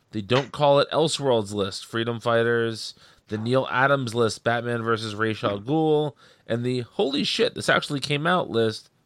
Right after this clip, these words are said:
Batman Creature of the Night. Um, next week's a weird week, Vince. What do we have coming out?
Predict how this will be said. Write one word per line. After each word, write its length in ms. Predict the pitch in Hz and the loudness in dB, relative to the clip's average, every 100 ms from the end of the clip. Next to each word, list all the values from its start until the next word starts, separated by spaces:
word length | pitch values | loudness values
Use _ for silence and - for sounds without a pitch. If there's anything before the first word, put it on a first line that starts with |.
| - | -4
Batman 420 | 107 90 104 101 | -2 0 -2 -4
Creature 420 | - 95 92 95 | -4 -4 -2 -2
of 280 | - 90 82 | -4 -6 -8
the 80 | 69 | -14
Night. 500 | 62 50 50 - - _ _ _ _ _ _ _ _ - | -14 -16 -18 -20 -20 _ _ _ _ _ _ _ _ -10
Um, 500 | 120 120 120 113 - _ | -4 -2 -2 -6 -16 _
next 360 | 117 143 185 - | -8 -4 -4 -4
week's 180 | 196 180 | 0 0
a 40 | |
weird 300 | 156 170 156 | 2 2 2
week, 160 | 156 117 | 0 -2
Vince. 520 | 113 110 104 - - _ _ _ | -4 -4 -4 -10 -12 _ _ _
What 120 | - 123 | -2 2
do 20 | |
we 80 | 135 | 2
have 100 | 117 | 0
coming 200 | 127 117 | -4 -2
out? 200 | 98 | -2